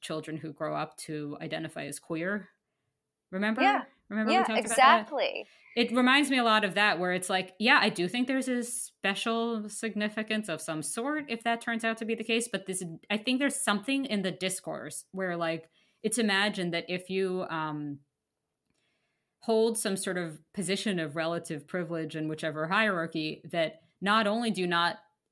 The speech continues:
Speaker 1: suffer this very, very specific situation of, like, you are, you know, gay and your classmates perceive this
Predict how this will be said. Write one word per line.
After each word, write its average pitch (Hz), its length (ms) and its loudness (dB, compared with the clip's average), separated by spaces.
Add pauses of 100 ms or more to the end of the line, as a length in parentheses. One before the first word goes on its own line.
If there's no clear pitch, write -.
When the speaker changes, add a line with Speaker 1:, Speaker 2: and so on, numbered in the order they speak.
Speaker 1:
suffer 175 380 0
this 165 160 -4
very, 160 240 0
very 165 420 -2
specific 175 680 -6 (260)
situation 262 920 -2
of, 165 180 -4
like, 156 280 -4 (300)
you 170 280 -2
are, 151 640 -2
you 160 120 -8
know, 151 160 -8
gay 156 400 -2
and 151 360 -6
your 143 100 -10
classmates 147 540 -6
perceive 165 360 -6
this 220 380 -4